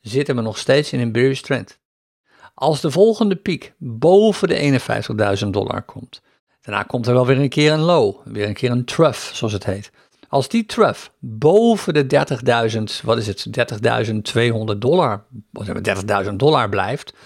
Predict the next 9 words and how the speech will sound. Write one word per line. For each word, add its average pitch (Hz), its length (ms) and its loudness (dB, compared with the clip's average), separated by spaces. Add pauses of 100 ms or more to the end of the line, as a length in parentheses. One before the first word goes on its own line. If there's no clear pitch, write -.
(520)
daarboven, 117 680 0 (320)
dan 208 240 2
zitten 202 340 0
we 143 60 4
weer 113 220 0
in 127 140 -2
een 175 180 -2
bullish 196 320 4
trend. - 480 -16